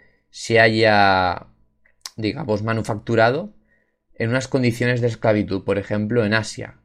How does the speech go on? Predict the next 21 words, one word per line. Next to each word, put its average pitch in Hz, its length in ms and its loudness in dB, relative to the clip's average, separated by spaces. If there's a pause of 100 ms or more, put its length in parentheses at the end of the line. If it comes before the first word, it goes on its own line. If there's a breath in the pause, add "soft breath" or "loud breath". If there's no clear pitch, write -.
como 95 240 -6
hace 107 400 0
nuestro 104 320 -6
querido 104 400 0
ídolo 107 280 2
Amancio 101 360 -2
Ortega, 90 400 -8 (580)
con 101 280 -2
mano 110 420 -2
de 101 120 2
obra 104 420 2
infantil. 104 580 -4 (880)
Eso 135 220 -4
sería 139 260 2
un 147 60 -2
proceso 139 460 -2
de 127 180 4
fetichismo 120 600 -2
de 101 80 2
la 95 100 0
mercancía. 92 680 -12